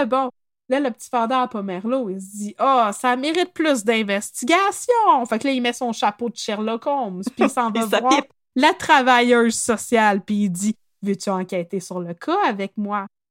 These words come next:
Speaker 1: Puis là, elle prend une grosse gorgée de sa grosse bouteille d'eau qu'elle traîne toujours avec elle et dit, « Bien sûr, je vais t'aider. » Et là, tout à coup, dans un revirement de situation que personne n'aura vu venir parce qu'il est complètement random,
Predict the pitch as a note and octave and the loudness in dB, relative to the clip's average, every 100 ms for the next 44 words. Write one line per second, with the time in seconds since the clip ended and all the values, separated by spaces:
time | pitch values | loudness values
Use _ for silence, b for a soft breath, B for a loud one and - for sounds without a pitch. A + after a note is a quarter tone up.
0 | _ A3 A#3 - A#3 A3 - A#3+ B3 G#3 | _ -2 0 0 0 -2 -4 -4 -4 -4
1 | G3+ F#3+ A#3 D#4 F#4 A#3+ B3 A3 A3+ B3+ | -6 -4 2 2 2 0 -2 0 -2 -2
2 | G3+ - G3 G3 G#3+ D4 C4+ - G3+ - | -2 -2 -2 0 2 2 2 -4 -8 -2
3 | A3 G#3 A3+ A3+ G3 - G3 - G3 A3 | -2 -2 -2 -4 -6 -6 -8 -6 -2 0
4 | F#3+ F#3+ A#3 C#4+ A3+ F3+ G3+ F3+ A3+ - | 0 -2 0 0 0 -2 -4 0 0 -2
5 | _ F3+ G#3 A3+ F3+ - C#4 A#4+ C4 G#3+ | _ -4 -4 -4 -8 -2 2 2 2 -2
6 | F#3 G3+ - A3+ F#3+ F3+ D4+ E4 _ _ | -2 -2 0 -2 -2 0 0 0 _ _
7 | _ _ _ _ A3+ A3 B3 C#4 G3+ _ | _ _ _ _ -4 -2 -2 -4 -8 _
8 | _ _ _ _ _ _ _ _ - D4 | _ _ _ _ _ _ _ _ -10 -6
9 | - A#3+ - C4+ A#3+ _ _ _ _ _ | -4 -6 -4 -4 -4 _ _ _ _ _
10 | _ _ _ _ _ _ _ A3 B3 B3+ | _ _ _ _ _ _ _ 0 0 0
11 | A#3+ A#3 G#3+ D4+ F4+ F4 E4+ D#4+ B3 B3+ | -2 -2 0 2 2 2 2 2 2 0
12 | - - E4+ D4+ C#4+ D#4+ C4+ A3+ G#3+ A#3+ | -2 0 2 2 0 0 0 0 -2 0
13 | C4+ - D4 C4+ C4 B3+ A#3 B3+ A3+ C4 | -2 0 0 2 2 2 0 -2 0 0
14 | A3+ G3 G3 - G#3 G3+ F#3+ G3 F#3 G#3 | 0 -2 -4 -4 -2 -2 -2 -2 0 0
15 | G#3 G#3+ G#3 G3+ A#3 E4+ | 0 0 -2 0 0 -2